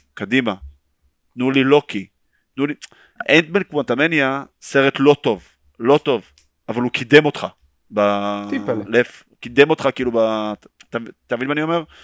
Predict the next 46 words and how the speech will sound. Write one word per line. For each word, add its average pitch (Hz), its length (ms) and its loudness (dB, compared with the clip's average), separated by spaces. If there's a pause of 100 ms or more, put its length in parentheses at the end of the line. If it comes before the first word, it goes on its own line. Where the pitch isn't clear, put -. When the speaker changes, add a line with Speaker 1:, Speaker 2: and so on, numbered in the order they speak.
(140)
Speaker 2:
כן. 170 80 4
Speaker 1:
זה 135 60 8
כאילו 131 160 0
שני 170 200 0
צירים 175 280 0
Speaker 2:
אני 151 80 2
Speaker 1:
מקבילים, 143 240 2
זה 110 100 0
האיכות 110 400 0
של 190 120 -2
התוכן, 208 400 -2 (420)
ואיפה 131 340 0
שהסיפור 139 840 -2 (120)
מביא 107 160 -4
אותך, 107 300 -10
כאילו. - 300 -14 (640)
Speaker 2:
אני, 143 140 2
Speaker 1:
ופה, 117 100 2
Speaker 2:
אני 131 220 6
אגיד 151 120 4
Speaker 1:
שוב, 170 160 2
Speaker 2:
משהו 160 220 2
Speaker 1:
הם, 151 60 -2
Speaker 2:
בקטע 127 380 0
הזה, 113 160 -6
Speaker 1:
הם 120 140 -8 (120)
Speaker 2:
אני 123 100 -4
רוצה 127 240 -4
Speaker 1:
בנו 127 80 6
Speaker 2:
להגיד 147 160 2
Speaker 1:
לרוחב, 160 380 6
Speaker 2:
משהו. 98 100 -20 (140)
Speaker 1:
כ-, - 80 -16 (140)
כאילו, 113 160 -4
Speaker 2:
כן. 123 60 0
Speaker 1:
יש - 220 0
שני 160 160 2
outcomes 147 460 4
שאפשר 117 260 -6
לדבר 123 260 -2
עליו 120 180 -2
אחרי 123 300 -4
הפרק 120 240 -10
השישי, - 400 -2 (360)
שכן 180 300 4
אני, 180 180 6